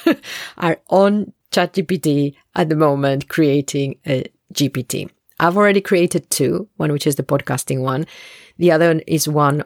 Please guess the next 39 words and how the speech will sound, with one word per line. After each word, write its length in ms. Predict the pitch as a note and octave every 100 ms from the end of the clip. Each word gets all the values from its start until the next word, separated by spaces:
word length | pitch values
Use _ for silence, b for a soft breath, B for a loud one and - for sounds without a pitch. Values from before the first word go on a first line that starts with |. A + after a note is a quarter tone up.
| -
on 340 | C#3+ C#3 C3+
asynchronous 600 | - D3+ - C#3+ C#3+ C#3
communication, 840 | - C#3+ C#3 C3 C3 C3 - D3+ G3
'cause 160 | D#3+
I 60 | D#3
have 180 | D3 C3
a 140 | - -
course 420 | - G3+ F#3+ -
on 120 | C#3
it, 120 | C#3 F#3+
so 120 | C3+
I 40 |
just 240 | C#3 C#3+ -
fed 340 | - D#3 C3+
it 140 | C3+ - _
that. 340 | B2+ C3+ - - B B B B B B B _
I've 120 | F3
got 120 | E3 E3
loads 280 | E3 E3+
of 100 | F3+
ideas 400 | F#3+ F#3+ E3+ D#3
for 160 | - E3
others, 480 | E3 C#3+ C#3 C#3 - - _ -
but 280 | D#3 D3 C#3+
basically 720 | D#3+ D#3+ - - D3 C#3+ -
I've 140 | - C#3+
been 180 | D3+
working 340 | D3+ D#3 - D#3
on 100 | C#3+
a 60 |
couple 260 | C#3 D3+ D#3+
of 120 | D3+
books 420 | - C3+ - - - _ -
now 420 | D3 B2+ B2+ -
with 380 | - C#3 - -
Chat 220 | - C#3+
G 80 | -
P 140 | C#3+ C#3+
T, 340 | - C#3+ C#3